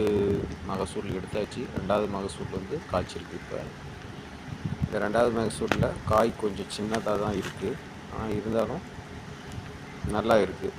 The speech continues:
காய் நல்லா இருக்கு. இந்த காய் எல்லாமே வந்து பழத்துக்காக விட்டாச்சு, வர மிளகாய்க்காக விட்டாச்சு. ஏன்னு கேட்டிங்கன்னா, ஃபஸ்ட்டு ரகம் பூரா வந்து பெரிய மிளகாயா இருந்தது, அது பூரா எடுத்து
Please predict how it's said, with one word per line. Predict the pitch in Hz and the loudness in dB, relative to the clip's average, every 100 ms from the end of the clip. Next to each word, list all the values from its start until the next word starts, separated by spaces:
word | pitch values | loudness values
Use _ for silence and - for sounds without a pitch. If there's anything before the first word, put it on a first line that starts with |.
| - - - - - - - - - - - - - - - | -10 -12 -10 -10 -8 -8 -10 -10 -12 -10 -10 -8 -8 -8 -4
காய் | 107 104 92 | -2 0 2
நல்லா | 92 92 | 4 2
இருக்கு. | 90 113 - - 104 | 2 -4 -6 -6 -2
இந்த | 101 104 110 | 0 6 8
காய் | 120 120 | 8 6
எல்லாமே | 120 123 123 117 | 4 2 4 2
வந்து | 120 123 107 95 90 - - - - | 4 4 4 4 2 -2 -4 -6 6
பழத்துக்காக | 113 127 139 113 113 95 | 8 8 6 6 6 4
விட்டாச்சு, | 80 90 - - - - - - 98 | 2 -2 -2 -10 -12 -12 -12 -6 4
வர | 101 113 | 8 8
மிளகாய்க்காக | 107 101 95 87 87 87 104 | 6 6 6 2 0 0 0
விட்டாச்சு. | - 85 - 85 - - - - - - - | -2 -4 -4 -10 -10 -12 -12 -12 -10 -4 4
ஏன்னு | 117 127 | 4 6
கேட்டிங்கன்னா, | 113 101 110 143 - | 4 4 4 2 4
ஃபஸ்ட்டு | 120 - - 143 | 6 6 6 8
ரகம் | 123 113 - | 8 4 4
பூரா | 117 127 113 | 6 6 6
வந்து | 110 156 - | 2 0 0
பெரிய | 113 117 117 | 2 4 4
மிளகாயா | 104 104 101 101 | 4 4 4 4
இருந்தது, | 98 - 90 123 190 - | 2 0 0 0 -2 -2
அது | 98 98 | -2 -2
பூரா | 107 107 104 | 2 4 4
எடுத்து | 95 - | 0 -4